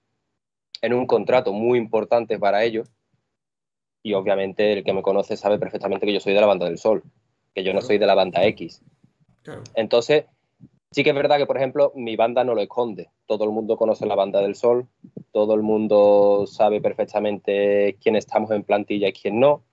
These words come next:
Speaker 2: Ujú.
Speaker 1: También por el tema de que estamos muy castigados en Sevilla. Y si es una cosa buena para la banda,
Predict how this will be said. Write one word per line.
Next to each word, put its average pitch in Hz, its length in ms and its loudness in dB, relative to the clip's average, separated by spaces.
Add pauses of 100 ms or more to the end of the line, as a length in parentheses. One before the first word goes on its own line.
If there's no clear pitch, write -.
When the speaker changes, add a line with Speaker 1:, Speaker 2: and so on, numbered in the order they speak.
(560)
Speaker 2:
Ujú. 123 200 -20
Speaker 1:
También 104 320 0
por 104 260 2
el 101 160 -4
tema 110 240 0
de 101 80 -4
que - 80 -4
estamos 101 360 -4
muy 107 120 -4
castigados 95 460 -2
en 101 80 -6
Sevilla. 110 420 -4 (1300)
Y 117 800 0 (1500)
si 139 160 0
es 131 60 0
una 151 200 2
cosa 139 300 0
buena 135 360 0
para 123 180 2
la 113 120 2
banda, 131 340 -2